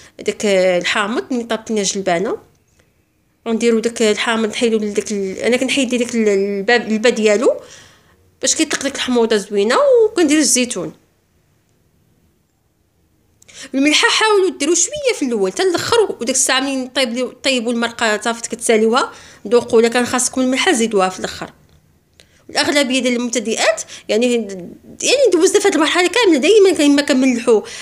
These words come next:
المرق، كنملحوا ولا كنكثروا الماء بزاف، داكشي علاش كتجينا المرقه خايبه ما فيهاش البنه.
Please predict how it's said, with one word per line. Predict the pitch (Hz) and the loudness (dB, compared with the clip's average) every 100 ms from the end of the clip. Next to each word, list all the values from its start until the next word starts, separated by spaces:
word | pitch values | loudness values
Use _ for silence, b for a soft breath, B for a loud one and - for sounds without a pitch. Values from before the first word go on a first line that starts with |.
| B | B
المرق، | 208 214 262 - - | -2 -2 -2 -4 -4
كنملحوا | 262 233 214 294 | -2 -2 -4 -4
ولا | 269 226 | -2 0
كنكثروا | 226 220 214 - 240 226 | 0 -2 -2 -4 2 2
الماء | 214 | 2
بزاف، | 190 180 - 254 - - - - | -2 -4 0 0 -2 -12 -16 -6
داكشي | - | 0
علاش | 415 - | 0 0
كتجينا | 302 220 240 | -2 -4 -2
المرقه | 240 226 226 - 226 | 0 -2 -4 -8 -8
خايبه | - 208 - 220 226 208 | -2 0 2 4 4 4
ما | 196 202 | 2 -2
فيهاش | 202 226 220 | 0 0 0
البنه. | 190 175 160 | 0 0 0